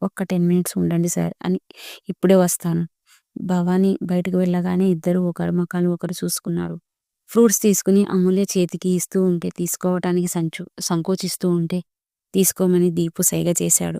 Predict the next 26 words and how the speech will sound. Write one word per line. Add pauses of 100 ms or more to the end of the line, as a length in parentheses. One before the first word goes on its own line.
మీరు
తప్పుగా
అనుకోకండి,
బ్రదర్‌గా
అనుకొని
తీసుకోండి. (580)
మీకు
పండంటి
బిడ్డ
కలగాలని
కోరుకుంటున్నాను. (100)
కుదిరితే (540)
మీ
వైఫ్‌ని
మా
ఇంటికి
తీసుకురండి, (440)
మా
ఇంటికి
తీసుకురండి,"
అని
చెప్పింది.
"తప్పకుండా
వస్తానండి,"
అని
వెళ్ళిపోయాడు.